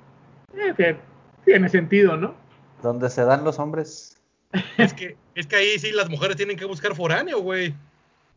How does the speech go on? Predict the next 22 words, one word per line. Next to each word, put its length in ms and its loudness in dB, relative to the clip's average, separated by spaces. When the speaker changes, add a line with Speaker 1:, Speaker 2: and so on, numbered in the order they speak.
Speaker 1:
Sí, 160 4
pues 160 -6
sí, 140 -6
güey. 200 -6
El 180 2
número 380 2
seis, 560 0
nuestro 460 -4
querido 320 4
Querétaro. 580 0
Tan- 240 -8
Speaker 2:
Ah, 380 0
bien 380 -4
hecho. 480 -12
Speaker 1:
Vienen, 320 4
vienen 280 2
a 80 4
destronar 440 0
la 100 4
mochez 420 -4
de 140 -2
Querétaro. 520 -4